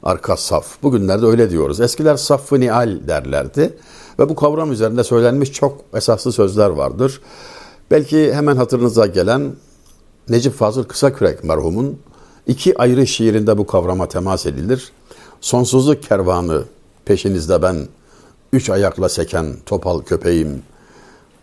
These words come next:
Bastığınız yeri taş taş öpeyim, bir kırıntı yeter kereminizden, sonsuzluk kervanı peşinizde ben." Bu şiirinde en arkada olmayı hem de üç ayakla seken topal köpek gibi en arkada olmayı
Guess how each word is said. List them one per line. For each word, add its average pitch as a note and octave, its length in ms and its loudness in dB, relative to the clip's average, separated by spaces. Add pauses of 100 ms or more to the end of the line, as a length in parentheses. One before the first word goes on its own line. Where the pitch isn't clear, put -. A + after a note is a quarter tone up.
(200)
Bastığınız D3 640 0
yeri A#2 320 2
taş A2 380 -4
taş G2+ 300 -4
öpeyim, F#2 600 -2 (720)
bir A2+ 220 2
kırıntı G#2 400 0
yeter G#2 440 2
kereminizden, E2+ 920 -2 (500)
sonsuzluk F2+ 640 -4
kervanı D#2 460 -4
peşinizde D#2+ 600 -4
ben." C#2+ 140 -6 (1000)
Bu B2+ 240 2
şiirinde F2 720 -2 (460)
en C3+ 140 2
arkada E2+ 480 -2
olmayı D#2 400 -2
hem A2+ 220 0
de A2 260 2
üç - 160 -2
ayakla F#2+ 400 0
seken F2 360 -4
topal - 360 -2
köpek G#2 420 -6
gibi D2+ 160 -6
en D2 140 -4
arkada D2 340 -4
olmayı D#2 580 -2